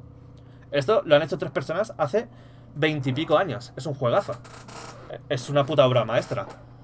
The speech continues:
Está, está muy guapo, o sea, ah, si tenemos en cuenta otros factores, yo diría que es un muy buen juego. De momento lo que he visto, que me gu-, me está gustando muchísimo. Pero teniendo en cuenta que lo han hecho tres personas, es una puta obra maestra.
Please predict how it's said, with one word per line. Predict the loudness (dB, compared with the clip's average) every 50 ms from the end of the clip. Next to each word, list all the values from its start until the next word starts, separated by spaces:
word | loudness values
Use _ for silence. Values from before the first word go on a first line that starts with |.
| -20 -20 -20 -8 -4
Está, | -4 2 4 6 6 6 4 0
está | 2 6 6 6 6
muy | 6 2 -4 -2 -2 0 0 0
guapo, | 2 0 0 2 2 2
o | 2 2
sea, | 2 0 0 -2 -4 -8 -16 -20 -20 -20 -20 -20 -20 -20 -20 -4 4
ah, | 8 10 12 12 12 10 10 6 4 0 -4 -10 -20 -20 -20 -20 -20 -20 -20 -20 -20 -20 -18
si | -8 -6 -4 -2
tenemos | -2 -2 -2 -2 -2
en | -2 0
cuenta | 0 0 0
otros | 0 -2 -4 2 4
factores, | 4 4 6 6 4 4 4 2 -2 -6 -12 -6
yo | -4 -4
diría | -2 0 2 0 0
que | 0
es | -4
un | -6 -2
muy | -2 0 0
buen | 0 0 -2
juego. | -2 2 2 2 2 2 -2
De | -4 -2 0 0
momento | 0 0 0 2 2
lo | 2 2
que | 2 0 -2
he | -2
visto, | -4 -6 -8 -6
que | -6 -4
me | -4 -4
gu-, | -4 -4 -4
me | -4 -2
está | 2 4 2
gustando | 4 2 0 -2 -2
muchísimo. | -4 -6 -6 -8 -10 -10 -10 -12 -12 -14 -18 -20 -20 -20 -20 -20 -20 -20 -6 0
Pero | 0 2
teniendo | 2 2 0 0 -2 0
en | 2
cuenta | 2 4 4 4
que | 6
lo | 6 6
han | 6
hecho | 4 0 -2 -2
tres | -2 -2 -2
personas, | -2 -2 0 0 -2 -2 -2
es | -4 -4 0
una | 0 0 0
puta | -2 2 4 6
obra | 6 6 6 2
maestra. | 2 0 -4 -6 -6 -8 -8